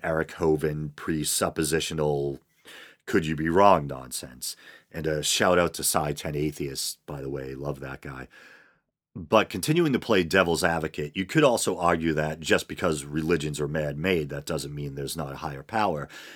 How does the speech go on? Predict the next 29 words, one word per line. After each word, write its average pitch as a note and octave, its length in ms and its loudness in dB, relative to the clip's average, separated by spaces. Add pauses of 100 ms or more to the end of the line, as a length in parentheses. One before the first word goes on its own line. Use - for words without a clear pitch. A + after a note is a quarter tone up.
(180)
And G2 80 4
I F#2+ 100 8
actually F2+ 480 0
readily D2 840 2
concede F2+ 480 -2
that D2 260 -8
point. C2+ 460 -14
I F#2+ 140 2
eschew A#2+ 280 4
labels, F2 400 4
but - 120 -4
I'm D2 100 -4
technically E2 580 -2
what D2 260 -6
you D2+ 80 -4
would C#2+ 140 -4
call D2 460 -6
an D2 100 -8
agnostic C#2+ 600 -6
atheist. D2 600 -4 (440)
Agnostic F2 680 2
because D#2 480 0
I D#2+ 140 -4
believe D#2 380 -2
empirically D#2 600 -2
we D2 140 -2
can't D#2+ 300 -6
definitively D2 640 -6
prove E2 760 0